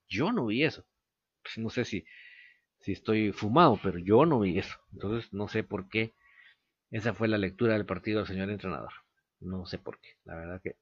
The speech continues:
no se la, no se la capté. Entonces, lejos de venir y sacrificar a, a este muchacho que ya sabemos su li-, su limitación de recursos,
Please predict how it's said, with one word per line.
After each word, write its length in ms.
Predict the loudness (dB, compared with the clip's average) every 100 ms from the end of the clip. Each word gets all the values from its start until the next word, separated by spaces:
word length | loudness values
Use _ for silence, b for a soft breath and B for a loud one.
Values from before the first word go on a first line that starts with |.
| _
no 300 | -12 -8 -8
se 140 | -4
la, 220 | -4 -4 _ _ B B B B
no 80 | 0
se 80 | 2
la 100 | 2
capté. 240 | 6 8
Entonces, 420 | 8 8 8 6
lejos 440 | 4 6 6 2 4
de 140 | 6
venir 240 | 6 6 2
y 60 |
sacrificar 720 | 0 -2 -4 0 8 8 8 -2 B B B B _ _
a, 300 | 0 4 4
a 300 | 2 0 -2
este 380 | -2 -4 _ 0
muchacho 460 | 2 2 0 0 -2
que 280 | -2 -2 -6 -18 _ _ _ _ _ _ _ _ _ _ -2
ya 120 | 2
sabemos 400 | 4 4 4 2
su 400 | -2 -6 2 2 4
li-, 380 | 2 -2 -4 -4
su 160 | 0
limitación 560 | 2 2 2 0 0 2
de 80 | 4
recursos, 500 | 2 2 0 0